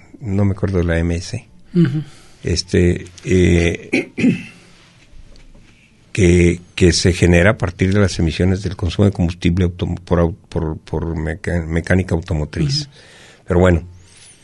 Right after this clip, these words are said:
Speaker 1: eh, pues Colotlán no está exento de ese tipo de situaciones.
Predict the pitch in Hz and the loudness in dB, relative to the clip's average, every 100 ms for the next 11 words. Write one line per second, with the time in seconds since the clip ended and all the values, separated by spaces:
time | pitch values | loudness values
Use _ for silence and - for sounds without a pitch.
0 | _ _ _ _ - 117 92 95 92 95 | _ _ _ _ -8 0 4 4 4 0
1 | - - _ - - 127 - 147 180 190 | -6 -20 _ -12 -2 0 4 4 6 4
2 | 196 - - 180 185 156 156 - - 180 | 4 2 2 2 4 4 4 0 -8 0
3 | 147 - 151 131 165 160 160 151 | 0 0 0 4 6 6 4 0